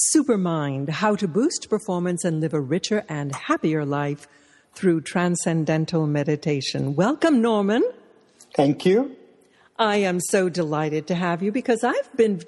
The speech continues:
Speaker 1: curious about T M. I've heard so, so much about it.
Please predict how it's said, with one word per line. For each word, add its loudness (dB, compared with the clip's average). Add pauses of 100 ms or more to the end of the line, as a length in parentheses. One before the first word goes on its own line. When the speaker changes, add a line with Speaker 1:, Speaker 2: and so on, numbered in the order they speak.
(180)
Speaker 1:
curious 2
about -2
T 0
M. -4
I've -6
heard 0 (260)
so, 4
so -2
much -4
about -2
it. -8